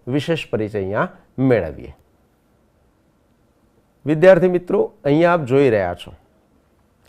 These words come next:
કે આ રસવઈની માત્રા છે અને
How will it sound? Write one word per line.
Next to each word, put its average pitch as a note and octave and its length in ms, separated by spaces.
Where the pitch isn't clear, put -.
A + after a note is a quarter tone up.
કે A#2+ 80
આ D3 260
રસવઈની D#3+ 800
માત્રા G#2+ 540
છે F2 200
અને E3 280